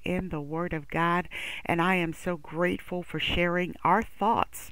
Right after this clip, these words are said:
through words of encouragement and through Scripture, guided by the Holy Spirit on this December the twentieth, twenty twenty-two. Over the next few days, we are going to talk about decision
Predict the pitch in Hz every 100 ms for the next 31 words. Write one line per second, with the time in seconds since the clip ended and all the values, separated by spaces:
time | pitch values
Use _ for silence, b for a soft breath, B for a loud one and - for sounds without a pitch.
0 | - 165 151 170 170 - 160 143 - 175
1 | 175 - 170 175 - - 196 247 - 247
2 | - - 247 - - 156 147 B B B
3 | B - 160 170 180 - 165 175 170 -
4 | 175 170 165 - 170 180 208 - 175 170
5 | 170 175 - 170 147 - 196 220 208 190
6 | - - 180 165 156 160 - - - 165
7 | 160 - 165 160 156 - 165 151 123 -
8 | B B B B B B - 277 339 285
9 | 214 190 - - 180 160 156 165 165 -
10 | 180 247 - 233 190 190 175 175 - 185
11 | 185 170 151 143 151 - B B B -
12 | 190 - - 202 196 202 196 190